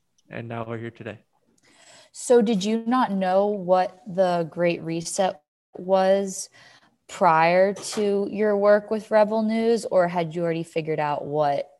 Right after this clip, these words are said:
Speaker 2: that agenda was?
Speaker 1: I was well aware. Um,
Speaker 2: Okay.
Speaker 1: before, like, it, it was a, it was an, it's an idea that, uh, came to be in twenty fourteen, and it's really just another name for the global governance, which I've known about for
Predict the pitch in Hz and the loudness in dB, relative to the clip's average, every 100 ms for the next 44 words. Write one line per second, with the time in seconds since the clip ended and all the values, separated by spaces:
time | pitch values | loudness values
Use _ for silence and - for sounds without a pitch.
0 | _ 160 160 151 - 160 156 - 147 151 | _ -2 0 0 -2 -4 -4 -4 -6 -6
1 | 131 - - - - - - _ _ _ | -6 -4 -6 -8 -12 -16 -18 _ _ _
2 | 123 139 120 135 143 110 110 127 135 _ | 0 0 0 0 0 -2 -4 -8 -12 _
3 | _ _ 113 107 104 107 107 107 _ 180 | _ _ -12 -12 -14 -16 -20 -20 _ -6
4 | 175 151 - _ _ _ _ _ _ _ | -4 -6 -10 _ _ _ _ _ _ _
5 | - 117 127 - 113 110 107 107 - 127 | -16 -8 -8 -6 -6 -6 -6 -10 -10 -8
6 | 127 127 135 123 117 127 135 131 127 123 | -6 -6 -6 -8 -8 -6 -6 -8 -10 -12
7 | - 156 131 139 117 110 - _ - 107 | -8 -8 -6 -6 -4 -6 -10 _ -14 -14
8 | 101 113 110 110 104 - 107 104 110 104 | -12 -14 -14 -16 -18 -16 -18 -16 -18 -20
9 | _ 101 101 _ _ _ _ _ - 120 | _ -20 -20 _ _ _ _ _ -12 -8
10 | 120 - - 120 127 123 117 - 107 107 | -8 -12 -10 -6 -6 -6 -12 -12 -12 -10
11 | 107 104 104 101 _ _ 104 104 101 98 | -12 -12 -14 -16 _ _ -14 -12 -12 -16
12 | _ 110 104 107 107 101 101 101 98 - | _ -20 -14 -14 -14 -14 -14 -14 -16 -18
13 | 104 101 - - - 107 101 104 101 98 | -18 -18 -20 -20 -14 -14 -12 -14 -14 -16
14 | 113 _ - - | -18 _ -20 -20